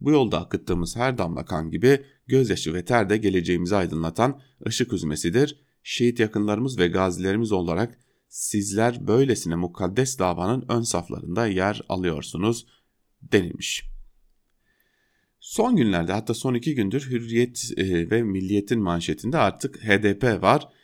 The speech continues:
E, C N N Türk'te H D P konuşulurken H D P çıkarılmıyor biliyorsunuz. E, ay-, yani kısacası Demirören, e, için H D P yok. Sadece tartışılabilecek bir unsur var.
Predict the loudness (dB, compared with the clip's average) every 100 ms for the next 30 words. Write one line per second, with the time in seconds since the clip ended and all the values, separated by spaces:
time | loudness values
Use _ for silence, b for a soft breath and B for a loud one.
0 | b b 0 2 2 -2 -4 -6 -2 0
1 | 2 0 -2 -2 -2 -2 0 0 0 -2
2 | -4 -4 -4 -2 -2 -2 -2 0 0 0
3 | -4 -4 -6 -6 -6 -2 0 0 -4 b
4 | b -12 -10 -10 -12 -12 -8 -8 -8 -8
5 | -8 -8 -10 -10 -12 -4 0 0 0 -4
6 | -6 -8 -2 0 0 -2 -4 -2 0 0
7 | 0 -2 -4 -8 -10 -14 -12 -8 -6 -4
8 | -4 0 2 2 0 0 4 4 2 -4
9 | _ -4 -2 -2 0 -2 0 -2 -2 -4
10 | -4 -4 -2 -2 -2 -2 0 0 0 -2
11 | 0 2 0